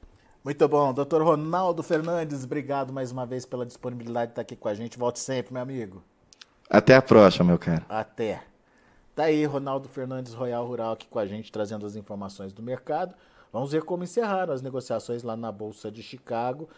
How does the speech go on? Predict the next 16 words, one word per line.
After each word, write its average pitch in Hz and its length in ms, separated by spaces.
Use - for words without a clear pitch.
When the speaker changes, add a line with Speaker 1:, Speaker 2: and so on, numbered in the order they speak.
Speaker 1:
principalmente 123 480
pra 127 120
soja, 120 320
milho 127 220
e - 20
trigo. 85 400
De 101 120
olho 110 120
na 117 140
tela, 214 480
você 175 220
acompanha 143 360
comigo. 110 480
Cadê 107 140
os 104 100
preços? 226 840